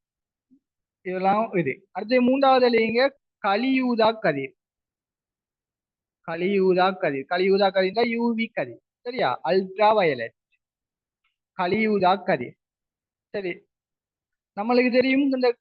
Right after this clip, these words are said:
கால வெயில், காலையில நம்மள உள்ள வெயில் வந்து நல்ல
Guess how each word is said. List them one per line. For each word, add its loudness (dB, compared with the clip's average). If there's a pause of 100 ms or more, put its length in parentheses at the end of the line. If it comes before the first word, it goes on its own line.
(220)
கால 4 (100)
வெயில், 0 (120)
காலையில 2
நம்மள 0 (160)
உள்ள -6 (280)
வெயில் -2
வந்து 0
நல்ல -2